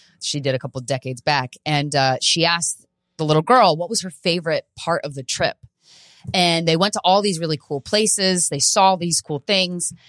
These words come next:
And she was like, "My favorite part was I asked my mom," 'cause my mom would eat a lot 'cause she knew she was dying. So just whatever she wanted, whenever she wanted, she would eat it. And a lot of times she would eat cereal in the middle of the night, and I was nervous about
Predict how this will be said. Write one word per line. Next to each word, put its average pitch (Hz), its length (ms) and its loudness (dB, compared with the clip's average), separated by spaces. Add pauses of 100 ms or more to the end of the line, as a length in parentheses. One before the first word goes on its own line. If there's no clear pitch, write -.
(180)
And 170 180 -2
she 180 120 0
was 165 80 -2
like, 175 100 -2
"My 160 140 0
favorite 202 340 -2
part 185 240 2
was 151 240 -2
I 147 80 0
asked 165 260 0
my 160 120 -2
mom," 147 520 -2
'cause - 220 -6
my 151 120 0
mom 160 200 0
would 151 180 -8
eat 180 280 -4
a 139 80 -4
lot 127 340 -2 (300)
'cause 147 160 -2
she 160 140 -2
knew 160 120 -2
she 151 160 -2
was 143 120 -4
dying. 135 340 0
So 143 160 -4
just 147 180 -6
whatever 165 240 -2
she 170 160 -2
wanted, 143 380 -2
whenever 139 240 -4
she 135 160 -6
wanted, 131 180 -6
she - 80 -6
would 143 100 -6
eat 220 140 -4
it. 98 140 -8 (580)
And 160 460 2
a - 80 -4
lot 160 180 2
of - 80 -6
times 160 240 0
she 165 100 -2
would 147 160 -4
eat - 420 -6 (180)
cereal 156 720 0 (120)
in 165 140 0
the 156 60 2
middle 147 260 2
of 131 120 -2
the 131 80 -6
night, 160 380 0 (220)
and 156 120 0
I 139 80 2
was 143 140 -2
nervous 170 460 2
about 139 360 0